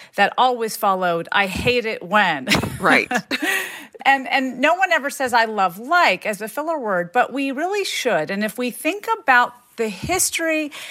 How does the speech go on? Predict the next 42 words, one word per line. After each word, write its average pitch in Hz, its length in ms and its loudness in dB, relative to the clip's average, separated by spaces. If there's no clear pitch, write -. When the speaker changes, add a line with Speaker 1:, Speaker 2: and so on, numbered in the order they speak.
Speaker 1:
and 240 260 2
the 202 60 0
purpose 240 600 0
of 180 200 -4
like, 175 420 2
I 220 120 0
think 262 260 -6
we 277 140 0
might 233 400 2
reconsider 247 1120 0
our 190 240 6
hate 180 440 -4
of 165 160 0
like. 135 520 -2
If 214 160 -4
you, 214 260 -4
if - 160 -2
you 247 120 0
consider 359 760 2
the 226 180 0
use 208 400 0
of 151 160 0
like 120 420 -2
in 190 180 -2
terms 190 420 -2
of 180 220 4
a 175 80 0
filler 156 320 -4
word, 202 340 -2
you 247 100 0
have 294 240 2
to 302 160 -6
think 262 220 0
about 214 380 4
what 240 460 2
are 277 140 4
young 220 280 0
people 202 600 -4
doing 175 380 0
with 143 180 -4
it? 139 140 -4
Why 226 480 4